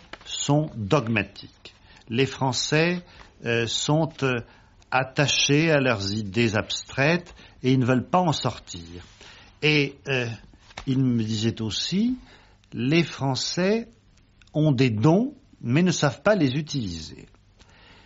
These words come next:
Eh bien, je pense que, euh, ce propos allait loin. Peut-être il était un peu amer, peut-être qu'il, euh, gardait le souvenir de son emprisonnement pendant la Première Guerre, parce qu'il était, euh,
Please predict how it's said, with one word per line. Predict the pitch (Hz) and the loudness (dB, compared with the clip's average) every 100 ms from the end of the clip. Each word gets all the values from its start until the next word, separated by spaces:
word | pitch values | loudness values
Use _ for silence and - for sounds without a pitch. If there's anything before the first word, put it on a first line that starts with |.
| - _ - | -20 _ -4
Eh | 139 | -2
bien, | 127 135 123 120 | 2 2 2 -2
je | 123 117 | -6 -6
pense | 117 160 170 - | -2 0 0 -2
que, | - 139 | -2 0
euh, | 127 117 131 - 85 - | 2 0 -4 -12 -16 -14
ce | 98 - - | -14 -12 -6
propos | 120 - 127 - 127 131 | -6 -2 -2 0 2 2
allait | 120 113 | 4 2
loin. | 113 123 147 202 | 2 4 4 4
Peut-être | 202 127 131 120 | 2 0 0 -2
il | 117 | -4
était | 110 113 104 | -4 -4 -2
un | 110 | -2
peu | - 117 | 0 0
amer, | 107 107 95 98 104 | 0 0 0 0 -4
peut-être | - 95 98 | -8 -8 -8
qu'il, | - - 98 95 | -8 -12 -10 -10
euh, | 98 107 123 | -10 -12 -8
gardait | 104 92 95 | -8 -6 -6
le | 95 | -6
souvenir | 92 - 95 90 95 98 98 - - - _ | -8 -10 -10 -6 -4 -6 -8 -18 -20 -20 _
de | 98 98 | -8 -6
son | 90 98 95 | -6 -6 -6
emprisonnement | 92 - 90 95 95 95 101 | -8 -8 -6 -4 -4 -4 -4
pendant | 98 98 92 95 | -6 -8 -8 -8
la | 92 90 92 | -6 -8 -8
Première | - 92 98 104 | -12 -10 -6 -6
Guerre, | 92 98 107 110 - | -6 -4 -4 -6 -10
parce | 92 - | -18 -18
qu'il | - 92 | -16 -16
était, | 90 101 92 101 - - _ _ - | -14 -12 -14 -14 -20 -20 _ _ -20
euh, | - - | -16 -14